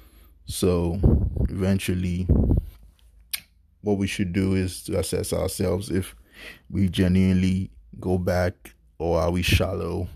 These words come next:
or deep, and thus we don't get to add on to what we have and we lose it. So yeah, that's the summary of, uh, today's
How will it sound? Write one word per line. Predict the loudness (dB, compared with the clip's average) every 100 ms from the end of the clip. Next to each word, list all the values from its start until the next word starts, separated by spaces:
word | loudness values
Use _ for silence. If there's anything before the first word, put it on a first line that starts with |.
| -14 -6
or | -6
deep, | -2 -4 -4 -8
and | -6 -6 -6 -10 _ -20 _ _ _ -20 _ _ _ -12 0
thus | 2 2 0 -6 -8
we | -4 -2
don't | 2 2 2 0
get | 0 0
to | 0 -2 0
add | 0 0
on | 0 -2
to | -2
what | -2 -2
we | -2
have | -2 -4 -6
and | -6 -4
we | -4
lose | -2 -2 0
it. | -2 -4 _ _ -20 -14 -12 -14 _ _ _ _ _
So | 4 8
yeah, | 10 8 4 -4 0 2 8 8 8 2 -10 -20 _ -10
that's | -10 -10
the | -14
summary | -8 -4 0 2 2
of, | 0 -2
uh, | -2 -2 -6 -12 _ -20 _ -20 -20 _ _ _ _ -20 -20 -6
today's | -2 2 4 4 2 -4 -8